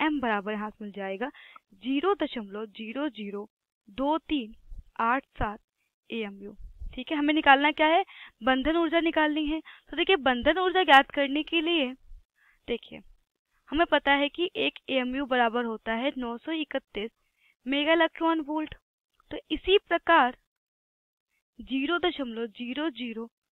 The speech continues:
दो तीन आठ सात एएमयू बराबर क्या हो जाएगा, नौ सौ इकतीस गुणे ज़ीरो दशमलव ज़ीरो ज़ीरो दो तीन आठ सात एएमयू। ठीक है, इसको हल करेंगे तो यहाँ जो हमें मान मिलेगा बंधन ऊर्जा का,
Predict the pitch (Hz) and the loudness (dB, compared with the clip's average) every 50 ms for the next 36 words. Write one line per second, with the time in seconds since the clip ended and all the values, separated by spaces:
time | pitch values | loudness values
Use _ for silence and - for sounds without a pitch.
0 | _ _ - 208 196 262 269 285 302 370 - - 302 262 233 233 240 - _ _ | _ _ -20 -12 -8 -4 -4 -2 -2 -4 -4 -8 -10 -10 -10 -14 -20 -20 _ _
1 | _ _ _ - - 240 247 254 269 294 - - - - 269 240 226 - _ - | _ _ _ -2 0 0 2 0 0 -4 -6 -8 -4 -4 -2 -4 -4 -8 _ -20
2 | _ - 254 254 254 247 240 254 285 262 277 285 277 269 254 294 285 - - 285 | _ -10 -6 -6 -6 -6 -4 -6 -6 -4 -2 0 0 0 0 -2 -4 -2 -2 -2
3 | 269 262 269 277 240 277 277 269 269 269 269 302 339 381 - _ _ _ - - | -2 0 -2 -2 -2 0 0 0 0 0 0 -2 -4 -4 -8 _ _ _ -20 -20
4 | - - - _ _ 233 240 240 233 233 233 - 262 262 - - - - - 240 | -20 -20 -20 _ _ -10 -8 -8 -8 -10 -10 -10 -10 -10 -10 -12 -10 -10 -10 -10
5 | - _ _ - 359 370 - - 240 - 269 277 254 220 226 - _ _ _ _ | -10 _ _ -2 -2 -2 -2 -6 -8 -6 -4 -4 -4 -4 -6 -10 _ _ _ _
6 | _ _ _ _ - - 240 240 262 294 339 349 - 311 294 - 285 262 233 202 | _ _ _ _ -14 -10 -8 -6 -4 -4 -2 -2 -2 -2 -4 -4 -8 -10 -8 -8
7 | 214 226 220 - - 226 226 240 269 302 320 254 - 269 269 240 214 214 220 - | -10 -10 -12 -12 -12 -12 -10 -8 -6 -6 -6 -6 -6 -6 -6 -6 -6 -10 -10 -14
8 | _ _ _ _ _ _ _ _ 208 190 240 262 269 294 302 - - 302 269 240 | _ _ _ _ _ _ _ _ _ -10 -6 -4 -4 -4 -6 -6 -6 -6 -6 -6
9 | 240 240 - - - _ _ _ _ _ _ _ - 233 233 233 254 277 285 - | -8 -10 -12 -12 -16 _ _ _ _ _ _ _ -8 -6 -4 -2 -4 -4 -6 -10
10 | _ _ - 269 226 226 247 - _ - - - - - - _ - 226 226 214 | _ _ -8 -6 -6 -8 -10 -14 _ -20 -20 -18 -18 -20 -20 _ -12 -12 -10 -10
11 | 208 208 208 208 214 208 _ _ _ _ _ _ _ _ _ _ _ _ _ - | -12 -14 -18 -20 -20 -20 _ _ _ _ _ _ _ _ _ _ _ _ _ -12
12 | - 233 226 - - 370 - _ _ _ _ _ _ - - - 302 311 226 226 | -12 -10 -10 -8 -10 -10 -12 _ _ _ _ _ _ -18 -8 -6 -4 -4 -2 -2
13 | 262 294 285 - 294 294 311 311 302 311 294 220 214 240 202 220 294 311 277 302 | -2 -2 0 -2 -2 0 0 -2 -4 -6 -6 -6 -6 -6 -4 -2 -2 -2 -2 -2
14 | 311 302 285 254 233 233 269 294 294 294 269 247 240 220 202 220 208 208 214 214 | 0 0 2 2 2 2 2 2 0 0 0 0 -2 -2 -4 -4 -6 -6 -8 -8
15 | 208 202 196 190 220 220 - 247 285 | -8 -10 -8 -6 -6 -6 -4 -4 -6